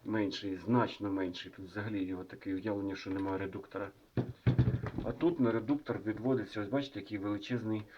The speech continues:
вузол. Ну, і це все впливає на надійність інструмента. Ось таким інструментом працювали в вісімдесят шостому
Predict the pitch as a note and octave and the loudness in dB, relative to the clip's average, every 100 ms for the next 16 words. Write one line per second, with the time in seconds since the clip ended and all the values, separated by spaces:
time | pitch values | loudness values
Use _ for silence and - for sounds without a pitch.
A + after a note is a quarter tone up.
0 | - F#2 F#2+ G2 E2+ F#2 - - - - | -18 -12 -6 -6 -4 -6 -8 -18 -20 -20
1 | _ F3 F#3+ - - - - - - B2+ | _ -4 -4 -6 -18 -20 -18 -12 -10 -10
2 | - F3 E3+ C#3+ C#3 A#2 A2 A#2+ A2+ G#2+ | -4 -4 0 -2 0 0 2 4 2 0
3 | - - - A2+ A2+ A2 B2 A#2+ G#2+ A2 | -8 -14 -4 0 0 2 2 2 0 -4
4 | G#2 - F#2+ F2+ E2+ F2 - - - - | -6 -6 -4 -4 -2 -4 -4 -10 -2 2
5 | - - - - - - _ - D3 F#3 | 2 -2 -20 -20 -20 -20 _ -2 0 0
6 | - - _ _ _ _ _ _ - C#3+ | -2 -10 _ _ _ _ _ _ -4 0
7 | E3 C#3+ B2+ - C3+ D3 C3+ C3 A#2+ A#2+ | 6 8 6 4 6 8 6 4 2 0
8 | - B2+ - B2+ B2+ A#2 A2 G2+ - - | -4 -2 0 6 8 8 4 -2 -8 -4
9 | A#2+ A2+ A#2 A#2+ - B2+ A#2+ A#2 A2+ A2 | -4 -4 -2 -2 0 -2 -2 0 2 0